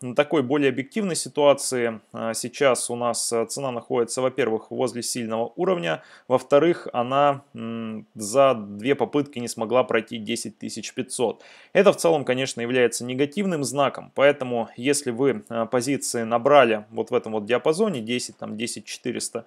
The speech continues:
то, безусловно, вам нужно выставлять стоп-лосс чуть ниже девяти тысяч трехсот, где-то девять двести пятьдесят, чтобы здесь, э, минимизировать убытки, потому что если цена вот этот вот сильный уровень пробивает, то, в принципе,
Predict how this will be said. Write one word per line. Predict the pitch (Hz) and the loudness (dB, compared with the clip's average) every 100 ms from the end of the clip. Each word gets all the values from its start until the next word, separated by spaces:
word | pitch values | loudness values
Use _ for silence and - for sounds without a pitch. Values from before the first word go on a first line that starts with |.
| - - - | -16 -18 0
то, | 185 | 0
безусловно, | 151 135 147 165 131 | 2 2 2 4 2
вам | 123 | 2
нужно | 135 120 113 | 0 -4 -4
выставлять | - 117 123 | -2 0 0
стоп-лосс | 131 - 107 120 135 | -2 -4 -4 0 -2
чуть | - 101 | -4 -12
ниже | 117 127 123 120 | -8 -4 -2 -2
девяти | 107 110 104 123 | -2 -6 -6 -10
тысяч | 113 113 104 - | -6 -10 -8 -12
трехсот, | - 113 - 113 104 | -4 -4 -4 -6 -6
где-то | 101 107 107 | -4 -6 -4
девять | 131 120 107 | -4 -4 -2
двести | 120 - - | -6 -6 -16
пятьдесят, | 113 117 - 190 302 - - - - | -14 -10 0 4 4 2 -20 -20 -16
чтобы | - 123 120 | -2 0 2
здесь, | 131 147 143 - | 2 2 0 0
э, | 120 113 110 107 | 2 4 4 2
минимизировать | 110 117 123 131 127 113 143 131 127 | -4 -10 -6 -4 -4 0 0 0 0
убытки, | 135 131 - - | 0 0 0 -6
потому | - 117 120 | -10 -8 -6
что | - | -2
если | 147 147 127 | 0 0 -4
цена | - 139 139 120 | -4 -4 -2 -2
вот | 110 | 0
этот | 117 107 | -2 -2
вот | 117 | -6
сильный | - 135 117 117 | -4 -6 -4 -4
уровень | 131 123 117 | -4 -4 -4
пробивает, | - 117 139 175 170 - | -4 0 4 6 6 4
то, | - | -12
в | |
принципе, | - 147 147 135 - 117 | -4 -4 -4 -4 2 2